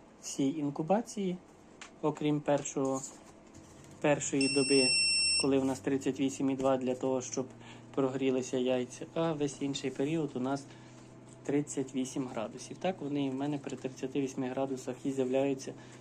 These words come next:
на світ. І все.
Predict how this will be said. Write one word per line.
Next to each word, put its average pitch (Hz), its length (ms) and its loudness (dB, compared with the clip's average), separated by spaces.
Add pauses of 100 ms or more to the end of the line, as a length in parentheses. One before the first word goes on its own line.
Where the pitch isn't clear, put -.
(140)
на 139 140 2
світ. - 320 -8 (1900)
І 247 60 2
все. 240 340 0